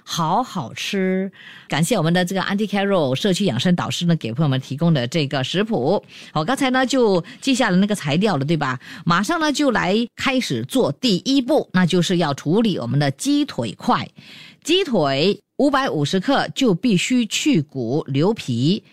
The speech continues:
洗干净之后呢，用这个厨房的纸巾抹干之后，切成小块，大约呢就是三公分的大小，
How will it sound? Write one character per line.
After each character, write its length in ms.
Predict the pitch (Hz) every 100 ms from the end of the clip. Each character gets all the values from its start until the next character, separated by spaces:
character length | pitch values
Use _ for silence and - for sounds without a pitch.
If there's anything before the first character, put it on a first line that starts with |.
| - _ -
洗 180 | 220
干 160 | 226 330
净 180 | 339 320
之 80 | 294
后 140 | 302
呢， 180 | 294 285
用 260 | 277 277 214
这 120 | 240
个 360 | 208 180 147 135 _ -
厨 200 | 214 269
房 200 | 226 226
的 100 | 208
纸 240 | - 120
巾 320 | 123 233 247
抹 280 | 226 254 269
干 200 | 262 269
之 140 | 254 254
后， 260 | 240 156 - _ -
切 220 | - 311
成 180 | 226 220
小 240 | - -
块， 320 | - 269 139 - _ _
大 160 | - 254
约 220 | 226 247
呢 140 | 240 226
就 140 | 226
是 240 | 190 190
三 300 | 151 - 240
公 240 | 247 226 233
分 240 | 220 220
的 100 | 185
大 180 | 151 139
小， 360 | 131 139 -